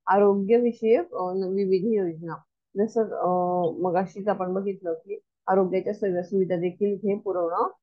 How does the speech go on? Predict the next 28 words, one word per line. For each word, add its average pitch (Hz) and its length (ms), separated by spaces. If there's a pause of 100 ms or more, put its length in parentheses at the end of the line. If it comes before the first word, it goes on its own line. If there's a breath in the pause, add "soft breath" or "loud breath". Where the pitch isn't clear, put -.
(240)
खूप 208 260
गरजेचं 170 600
आहे. 156 120
त्याचप्रमाणे 202 540
कुटीर 240 360
उद्योग, 175 400 (440)
जे 254 80
छोटे 269 240
मोठे 254 220
उद्योग 208 440
आहेत, 190 300
त्यांना 190 160
प्रोत्साहन 202 640
देणं, 175 440 (340)
त्यांच्यासाठी 196 480
त्यांना, 190 240
अ, 185 540
जर 185 140
काही 190 180
कर्ज 190 300 (220)
योजना 190 400
पाहिजे 180 280
असेल, 180 220
तर 190 40
त्या 190 160
उपलब्ध 196 360
करून 175 400
देणं. 165 260